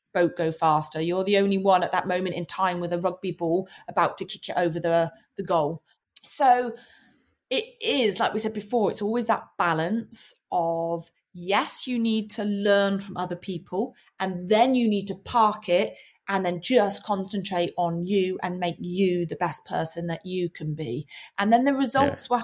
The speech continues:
Speaker 1: happen. At the Olympic Games, I was like, if I come second, third, fourth,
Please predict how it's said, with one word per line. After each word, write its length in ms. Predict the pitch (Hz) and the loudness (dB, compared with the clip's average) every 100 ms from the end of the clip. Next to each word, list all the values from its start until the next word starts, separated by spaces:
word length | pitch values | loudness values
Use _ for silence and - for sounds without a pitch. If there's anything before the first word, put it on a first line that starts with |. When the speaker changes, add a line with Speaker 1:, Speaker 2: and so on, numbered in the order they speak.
| 247 | -4
Speaker 1:
happen. 420 | - 175 160 165 - | -4 -4 -2 -6 -8
At 100 | 214 | -6
the 80 | 226 | -2
Olympic 320 | 240 233 220 | -2 -2 0
Games, 300 | 233 220 202 | 2 4 2
I 20 | |
was 60 | 202 | -2
like, 160 | 208 | -4
if 100 | - | -4
I 60 | 220 | -6
come 160 | 226 | -4
second, 440 | 220 269 254 233 226 | -4 -4 -4 -6 -6
third, 380 | 233 214 202 202 | -4 -2 -4 -6
fourth, 400 | - 240 214 | -4 -2 -2